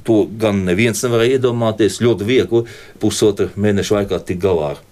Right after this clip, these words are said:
Franciju. Četrdesmitā gada pavasarī. Tā kā līdz ar to šeit viņš tika cildināts kā visu laiku lielākais karvatonis, un opozīcija pret viņu katrā ziņā šeit, eh,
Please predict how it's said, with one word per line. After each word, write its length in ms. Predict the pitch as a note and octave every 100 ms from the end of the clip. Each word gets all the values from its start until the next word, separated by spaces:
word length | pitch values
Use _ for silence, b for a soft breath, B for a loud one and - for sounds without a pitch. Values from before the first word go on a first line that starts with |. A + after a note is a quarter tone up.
| -
Franciju. 520 | F2 E2+ F2+ - C3 C3+ - - -
Četrdesmitā 460 | - F#2+ F2+ F#2+ F2+
gada 220 | G2+ - - -
pavasarī. 500 | G#2+ F#2+ F2 G2+ F#2+ B B B A2+
Tā 80 | A2
kā 140 | B2 A2 G#2+ G#2+ G#2+
līdz 220 | A2+ G#2+
ar 60 | G2+
to 180 | B2 A#2 A#2 A#2 A2 G#2+ G2
šeit 300 | - A2 G2+ G#2
viņš 140 | G2 A#2
tika 180 | - -
cildināts 640 | A2+ G2+ F#2 F2+ - -
kā 220 | F2 D#2+ - _ -
visu 300 | C#3+ - G#2
laiku 380 | G#2+ A#2 A2 B B B B B -
lielākais 520 | A#2+ B2+ F2+ F2 - -
karvatonis, 800 | G#2+ G2+ A#2 C3+ C3+ D3+ - - -
un 260 | F#2+ F#2+ F#2 -
opozīcija 580 | B2 B2 A2 A2 G#2 A2
pret 140 | G#2
viņu 180 | A2 G2+
katrā 280 | A2 F2+ F#2+
ziņā 280 | F#2+ G2 G2+ B B
šeit, 500 | - F2+ E2+ D#2+ -
eh, 220 | F2 D#2+